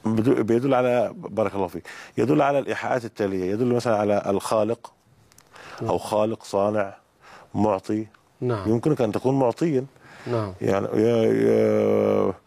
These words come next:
Speaker 1: آه، باعث.
Speaker 2: نعم.
Speaker 1: وهاب، واهب.
Speaker 2: نعم.
Speaker 1: يمكنك أن تهب أنت الإنسان.
Speaker 2: نعم.
Speaker 1: أيوة، بس ولكن صوت الباء يقول: "ما قبلي هو الأكبر".
Speaker 2: نعم.
Speaker 1: فمثلًا عندما تقول رب، إذن الواهب الأكبر،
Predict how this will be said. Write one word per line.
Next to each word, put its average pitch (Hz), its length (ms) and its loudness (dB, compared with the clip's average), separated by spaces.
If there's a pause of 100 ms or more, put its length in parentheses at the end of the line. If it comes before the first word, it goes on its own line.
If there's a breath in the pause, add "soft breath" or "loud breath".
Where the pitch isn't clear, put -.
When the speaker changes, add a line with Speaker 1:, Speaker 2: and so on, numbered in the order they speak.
(360 loud breath)
Speaker 1:
آه، 104 640 2
باعث. 107 640 0 (300)
Speaker 2:
نعم. 110 260 -8 (880 loud breath)
Speaker 1:
وهاب، 101 440 0 (280)
واهب. 104 320 0 (420)
Speaker 2:
نعم. 107 360 -6
Speaker 1:
يمكنك 107 360 0
أن 113 120 0
تهب 131 240 0 (100)
أنت 127 180 -2
الإنسان. 113 400 0 (340 loud breath)
Speaker 2:
نعم. 127 280 0 (140)
Speaker 1:
أيوة، 98 240 0
بس 104 240 -4
ولكن 120 300 2
صوت 151 260 0
الباء 123 320 0
يقول: 123 300 -2
"ما 123 120 -2
قبلي 143 520 -2 (140)
هو 113 200 0
الأكبر". 98 460 -2 (600)
Speaker 2:
نعم. 110 140 -8 (260)
Speaker 1:
فمثلًا 117 260 2
عندما 123 280 0
تقول 123 400 0
رب، 120 360 2 (260)
إذن 110 280 2 (120)
الواهب 101 600 2
الأكبر، - 460 -4